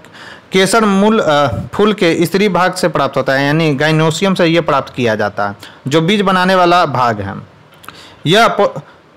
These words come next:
पुष्पीय बहुवर-, अ, बहुवर्षीय पौधा केसर का स्वाद तीखा होता है तथा इसमें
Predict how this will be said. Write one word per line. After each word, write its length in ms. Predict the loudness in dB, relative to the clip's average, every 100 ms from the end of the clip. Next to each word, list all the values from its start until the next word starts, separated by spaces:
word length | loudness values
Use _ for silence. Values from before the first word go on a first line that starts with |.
| -4
पुष्पीय 520 | -2 -2 0 2 2
बहुवर-, 640 | 2 0 2 2 0 -2
अ, 280 | 0 2 0
बहुवर्षीय 600 | 0 0 2 2 0 -2
पौधा 320 | 0 0 0
केसर 340 | 0 -2 0 0
का 140 | 0
स्वाद 200 | 0 -2
तीखा 320 | 0 -2 2
होता 260 | 2 2 0
है 60 |
तथा 240 | 0 0 0
इसमें 440 | 0 -2 -2 -2